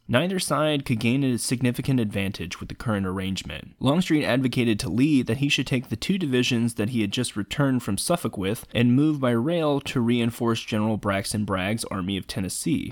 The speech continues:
General Johnson would similarly travel from Mississippi, and the combined forces would first crush General William Rosecrans' Army of the Cumberland, then afterwards move into Kentucky and Ohio.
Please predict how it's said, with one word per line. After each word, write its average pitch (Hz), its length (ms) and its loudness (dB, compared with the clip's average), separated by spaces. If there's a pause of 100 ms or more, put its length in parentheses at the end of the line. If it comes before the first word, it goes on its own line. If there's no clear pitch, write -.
(160)
General 120 320 4
Johnson 123 480 2
would 113 100 4
similarly 113 520 2
travel 110 400 0
from 101 240 0
Mississippi, 135 640 -2
and 117 120 4
the 117 60 2
combined 151 480 2
forces 139 500 0
would - 140 0
first 120 320 0
crush - 380 2
General 110 320 2
William 107 360 2
Rosecrans' 117 640 0
Army 110 320 0
of 95 120 0
the 87 60 -4
Cumberland, 127 640 2
then 113 120 0
afterwards 123 640 0
move 117 240 2
into 113 220 -2
Kentucky 131 640 0
and 117 100 0
Ohio. 107 580 0